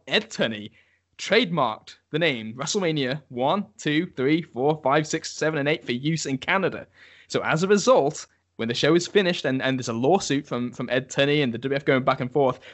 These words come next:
the gate money for WrestleMania gets held up and they couldn't get it out of Canada. The show draws sixty-four thousand two hundred and eighty-seven people. There were still seats available. Uh, it did not sell out,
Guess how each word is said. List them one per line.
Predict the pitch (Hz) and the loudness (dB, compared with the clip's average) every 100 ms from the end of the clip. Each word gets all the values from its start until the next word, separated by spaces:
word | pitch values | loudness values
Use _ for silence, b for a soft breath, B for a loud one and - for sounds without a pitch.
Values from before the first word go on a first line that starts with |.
| b b b _ | b b b _
the | 156 | 2
gate | 160 208 220 | 6 4 4
money | 175 147 123 | 2 2 -4
for | 131 | -4
WrestleMania | 147 - 156 170 127 | -4 -2 -4 -2 -4
gets | 131 - | -4 -8
held | - 160 170 | 0 2 4
up | 156 131 - - _ _ _ - | 4 2 -4 -18 _ _ _ -8
and | 139 | -6
they | 131 | -4
couldn't | - 190 | 0 0
get | 165 | 2
it | 143 | 2
out | 135 | 0
of | 131 | 0
Canada. | - 175 160 | 0 0 0
The | 113 | -2
show | - - 196 120 123 b b - | -4 0 2 2 -2 b b -8
draws | 123 | -6
sixty-four | - 240 - 202 185 185 | -2 -4 -4 -2 -2 2
thousand | 170 160 151 | 0 0 -2
two | - | -2
hundred | 165 147 139 | -2 -2 -2
and | 131 - | -4 -2
eighty-seven | 156 151 156 147 131 | -2 -2 0 0 -2
people. | 123 160 147 | -4 -4 -2
There | 117 | -2
were | 113 127 175 | 2 6 6
still | 190 - 170 170 | 6 4 4 4
seats | - 175 - | 2 -2 0
available. | 147 160 160 113 110 b b b 127 | 2 4 4 2 -2 b b b 0
Uh, | |
it | 123 123 | 0 2
did | 131 160 | 2 2
not | 170 | 0
sell | - 156 156 | 2 2 4
out, | 127 113 | 2 -2